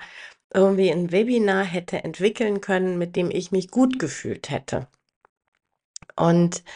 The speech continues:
auf der anderen Seite ließ mich aber dieses <laughs> Thema, dieser Gedanke nicht so richtig los. Manchmal hat man das ja, <laughs> dass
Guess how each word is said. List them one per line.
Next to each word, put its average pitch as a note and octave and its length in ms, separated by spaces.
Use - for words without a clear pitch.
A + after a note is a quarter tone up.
auf - 120
der - 160
anderen G3+ 300
Seite G#3+ 320
ließ G3+ 440
mich C4 260
aber A#3+ 200
dieses A3+ 440
<laughs> - 20
Thema, E3 540
dieser F3 280
Gedanke E3+ 760
nicht - 380
so B3 140
richtig F#4+ 500
los. F#3+ 440
Manchmal A#3+ 420
hat B3 160
man D#4 160
das E4 220
ja, D4+ 120
<laughs> - 1200
dass G#3+ 400